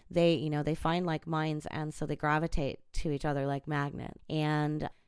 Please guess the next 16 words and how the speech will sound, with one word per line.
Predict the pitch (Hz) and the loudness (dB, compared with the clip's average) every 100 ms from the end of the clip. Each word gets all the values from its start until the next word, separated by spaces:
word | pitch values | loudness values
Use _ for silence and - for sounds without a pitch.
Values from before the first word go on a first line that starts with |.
| - | -8
they | 170 160 156 | 2 6 6
want | 143 160 151 151 - | 2 0 0 0 0
to | 165 147 | 0 0
spend | - 156 151 | -2 -2 -2
their | 147 | -2
time | 143 - 175 170 151 147 - - - _ - | 2 2 2 0 -2 -6 -10 -20 -20 _ -4
with | 160 170 | -2 0
each | 165 - | -2 0
other, | 156 143 147 143 151 | 0 0 -2 -2 -4
whether | - 156 151 151 | -6 -4 -2 -2
it's | 151 - | -4 -4
in | 156 151 143 | -6 -6 -8
face-to-face | - 165 160 - - 156 - | -4 -2 -2 -4 -2 -2 -2
real | 160 151 | -2 -2
life | 147 147 151 | 0 -2 -2
or | 147 139 143 | -2 -2 -4